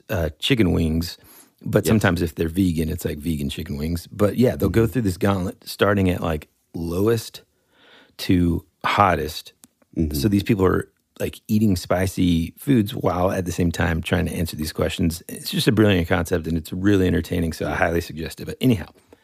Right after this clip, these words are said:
Speaker 1: Well,
Speaker 2: she sent us,
Speaker 1: and,
Speaker 2: go
Speaker 1: and
Speaker 2: ahead.
Speaker 1: it kinda, like, disarms them. So it, it, like, uh,
Speaker 2: Yeah, man. It, like, it, it makes the person, it's cool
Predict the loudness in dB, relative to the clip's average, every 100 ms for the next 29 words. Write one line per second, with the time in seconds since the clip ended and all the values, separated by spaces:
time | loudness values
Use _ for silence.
0 | _ _ _ _ -20 0 4 4 2 2
1 | 4 6 4 2 0 _ -4 -2 0 2
2 | 2 2 2 2 2 2 -2 2 2 4
3 | 0 -4 -8 -2 0 0 -2 _ _ _
4 | _ _ _ -10 -2 0 0 -2 -2 -2
5 | -2 0 2 2 2 4 4 4 2 2
6 | 2 2 0 -2 -4 -2 -2 0 2 2
7 | 2 -2 -8 -2 0 0 0 -2 -2 -6
8 | -2 2 4 4 4 2